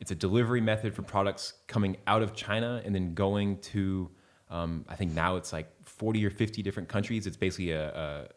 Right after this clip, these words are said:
a, a delivery agreement between China and, and much of the, the Western world?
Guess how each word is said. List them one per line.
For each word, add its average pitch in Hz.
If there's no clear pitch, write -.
a, 87
a -
delivery 104
agreement 110
between 98
China 101
and, 90
and 87
much 90
of 82
the, 82
the 85
Western 90
world? 101